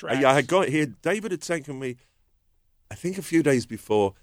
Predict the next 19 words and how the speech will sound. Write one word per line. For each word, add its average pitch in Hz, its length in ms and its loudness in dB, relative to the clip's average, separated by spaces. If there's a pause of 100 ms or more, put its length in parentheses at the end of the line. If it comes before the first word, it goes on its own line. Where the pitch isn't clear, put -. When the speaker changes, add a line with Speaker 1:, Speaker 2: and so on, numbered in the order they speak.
(160)
Speaker 1:
Lou 107 200 2
had 101 100 2
gotten 101 340 0
up 95 200 -10
on 90 120 -8
stage 87 420 -10
for 82 140 -20
Save 95 440 -6
the 85 100 -12
Whales 82 640 -8
benefit. 80 540 -8 (600)
And 104 100 -2
this 131 180 2
was 110 100 -6
in 110 160 -2
July. 95 560 -4
So - 260 -10
Ziggy 131 400 -2
was 98 380 -6